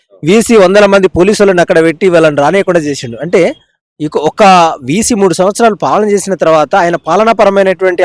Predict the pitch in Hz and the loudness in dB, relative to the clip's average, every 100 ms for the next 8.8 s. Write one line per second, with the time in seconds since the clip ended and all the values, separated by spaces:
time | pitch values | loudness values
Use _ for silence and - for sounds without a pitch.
0 | 156 180 214 175 214 - - 151 214 180 | -2 0 -2 0 -4 -4 -8 -2 0 2
1 | 190 214 208 208 202 208 208 208 220 226 | 0 0 2 2 2 -2 -2 -4 -6 -2
2 | 165 180 165 180 226 226 196 170 151 - | 0 0 0 0 2 2 4 2 0 -2
3 | _ _ _ - 123 214 254 262 240 233 | _ _ _ -14 -2 2 2 2 2 2
4 | 226 190 226 240 233 185 196 214 208 208 | 2 2 4 4 4 2 2 0 0 0
5 | 208 208 196 185 - 185 180 170 - 175 | 0 0 0 0 0 -2 -2 -6 -6 -6
6 | - 208 175 135 117 110 - 311 _ _ | 0 0 0 -2 -4 -8 -10 -12 _ _
7 | 113 _ _ _ - 170 208 202 190 185 | _ _ _ _ -12 -2 2 4 4 2
8 | 175 - _ - 180 226 233 | -2 -10 _ -4 2 4 4